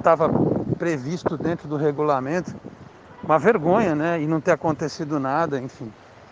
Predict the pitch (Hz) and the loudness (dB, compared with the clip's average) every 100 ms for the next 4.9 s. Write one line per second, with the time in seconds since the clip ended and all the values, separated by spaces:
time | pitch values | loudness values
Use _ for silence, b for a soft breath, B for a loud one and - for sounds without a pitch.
0 | - - - - - - - - - - | -20 -20 -20 -20 -20 -20 -20 -20 -20 -20
1 | - - - - - - - 156 - 180 | -20 -18 -18 -18 -18 -14 -4 -2 4 4
2 | 175 165 196 185 175 170 165 160 180 160 | 4 2 0 0 0 0 -2 -4 -4 -6
3 | 160 - 165 151 143 139 120 160 - 139 | -6 -6 -4 -4 -4 -4 0 -2 -2 -6
4 | 143 139 131 147 139 123 127 156 | -4 -4 -4 -6 -4 -4 -2 -2